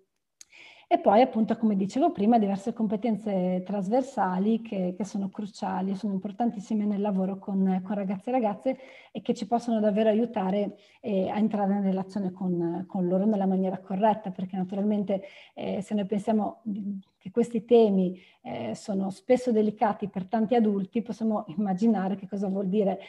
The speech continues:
per ragazzi e ragazze trovare ad affrontarli, iniziare magari, eh, a,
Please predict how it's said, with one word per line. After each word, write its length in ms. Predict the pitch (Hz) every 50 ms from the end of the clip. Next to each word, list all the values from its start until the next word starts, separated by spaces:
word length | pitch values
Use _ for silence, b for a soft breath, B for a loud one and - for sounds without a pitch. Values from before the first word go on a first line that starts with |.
| B B B _
per 240 | - 226 220 202 196
ragazzi 580 | 196 190 190 190 196 202 202 202 196 - -
e 40 | 233
ragazze 520 | 240 247 226 214 185 185 - - - 226
trovare 520 | 220 - 214 196 196 208 202 202 202 - -
ad 140 | - 190 185
affrontarli, 680 | 208 202 - - 240 247 254 247 - 226 220 214 202 185
iniziare 460 | 185 185 185 185 - - 214 196 202
magari, 420 | 202 196 196 226 226 233 226 B B B B B B B B B
eh, 460 | - 240 220 208 202 202 202 - -
a, 320 | - 202 196 185 180 180